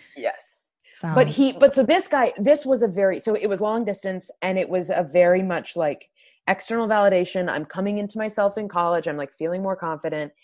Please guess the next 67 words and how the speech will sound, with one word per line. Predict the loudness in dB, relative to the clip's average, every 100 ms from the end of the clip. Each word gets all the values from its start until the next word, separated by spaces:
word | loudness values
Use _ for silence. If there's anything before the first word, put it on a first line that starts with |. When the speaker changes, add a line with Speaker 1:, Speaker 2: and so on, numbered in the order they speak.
| _ _ _ -2
Speaker 1:
And | 0 2 0 -2 -2
it | -2
was | -2 -2
a, | -4 -6 _
he | -10 -4 -2
was | -2 -2
a |
safety | -4 -2 -2 -2 -8
net. | -8 -6 -6 -8
So | -2 2
I | 2 0
could | -2 -4
be | -2
like, | 0 0 -2 _ _ -10
I |
could | -10
go | 2 4
to | 4
a | -2
party | 0 0 0 -4 -8 -10 _ _ _ _
and | -4 -2 -6 _ _
flirt | 2 4 4
with | 0 -8
people, | -2 0
which | 0
is | -2
what | 2 4
I | 4
wanted | 2 -2 -6
to |
be | -16
doing. | -4 -2 -2
I | -6
wanted | 0 2 2
to |
be | -6
going | -10
to | -12
a |
party | -6 -6
and | -6 -6
flirting | -4 -4 -6
with | -12
people | -10 -10
and | -6
making | -4 -2
out | -4
with | -6
people | -10 -12
and |
hooking | -14 -10
up | -10
with | -10
people | -16 -14 -12
in |
the | -8
bathroom | -6 -6 -8
at |
a | -6
party. | -4 -2
That's | -4 -6
what | -6
I |
wanted | -4 -2 -2 -4
to |
be | -12
doing. | -8 -6 -6 -10